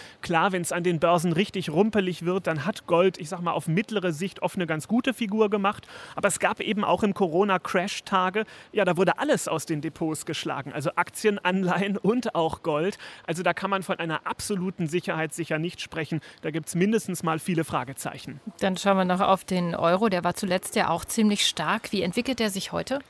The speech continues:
Speaker 1: Der Euro legt weiter zu. Für einen Euro bekommt man am Devisenmarkt einen Dollar achtzehn dreiunddreißig.
Speaker 2: Und dann bleiben uns noch die Anleihen.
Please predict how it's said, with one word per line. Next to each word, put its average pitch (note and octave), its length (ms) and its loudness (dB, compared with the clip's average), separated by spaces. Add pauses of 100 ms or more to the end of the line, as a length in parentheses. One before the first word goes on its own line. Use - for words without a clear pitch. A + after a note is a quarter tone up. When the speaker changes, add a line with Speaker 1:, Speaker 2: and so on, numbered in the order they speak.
(280)
Speaker 1:
Der D#3 120 4
Euro F3+ 220 2
legt E3+ 260 -2
weiter F3+ 360 0
zu. B3 280 0
Für G3 220 -2
einen G3+ 280 0
Euro F#3+ 300 2
bekommt F3+ 340 -2
man F3 140 0
am E3+ 120 0
Devisenmarkt E3 880 0
einen E3+ 300 -2
Dollar D#3+ 340 2
achtzehn D3+ 540 -4
dreiunddreißig. D3+ 1200 -4
Speaker 2:
Und A3 240 0
dann F#3+ 320 0
bleiben E3 340 -6
uns - 280 -8
noch F3+ 180 -8
die - 180 -2
Anleihen. D#3+ 480 -4